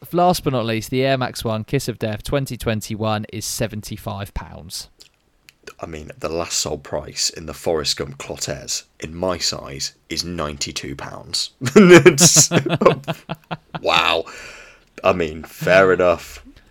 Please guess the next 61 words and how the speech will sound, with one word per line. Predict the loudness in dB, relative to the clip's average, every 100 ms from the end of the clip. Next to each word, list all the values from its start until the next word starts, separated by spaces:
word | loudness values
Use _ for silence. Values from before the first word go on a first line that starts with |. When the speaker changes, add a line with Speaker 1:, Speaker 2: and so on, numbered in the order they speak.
| _
Speaker 1:
Yeah, | 2 2
to | 2
be | -2
fair, | -2 0 2
looking | 0 -2 -4
right | 0 0 0
now, | 0
Speaker 2:
That's, | 2 2
Speaker 1:
the, | -2
Speaker 2:
that's, | -2 -2 -2 -2 -2
Speaker 1:
the | -2 0
Speaker 2:
that's | 4 4 4 2 -2
Speaker 1:
ask | -4
Speaker 2:
mad. | -4 -8
Speaker 1:
for | -6 -2
the | -2
Forrest | -2 -2 -2 -2 -4
Gump | -4 -4
pair | -6 -6 -6
is | -6
ninety-nine | -6 -6 -8 -10 -8
pounds | -8 -8 -8 -10
in | -10
a |
U | -8 -10
K | -10 -10
nine. | -8 -10 -14 -14
So, | -8 -4
yeah, | -4 -4 -6
it's | -10 -12 -10
Speaker 2:
Mad. | -4
Speaker 1:
last | -2 -2 -4
sold | -6 -6
was | -6
Speaker 2:
Wow. | -2
Speaker 1:
a | -2 -2
hundred, | -4 -6 -10 -6
ask | -4 -2 -6 -10
is | -8
ninety-nine. | -6 -6 -8 -8 -8 -10 -12 -18 -20 -14
Speaker 2:
That's | -12 -12
tight. | -12 -12 -14
That's | -8 -2 -2
Speaker 1:
So | -2
Speaker 2:
tight. |
I | -4
mean, | -4 -6
fair. | 0 2 2 0 _ -14
Uh, | -14 -10
yeah, | -2 -2
I'm, | -2
I'm | -2 2 4
really | 2
surprised. | 0 -2 0 2
Speaker 1:
It's | 2
Speaker 2:
I |
Speaker 1:
a |
Speaker 2:
thought | 4
Speaker 1:
weird | 2 2
Speaker 2:
that | 2
there's, | 4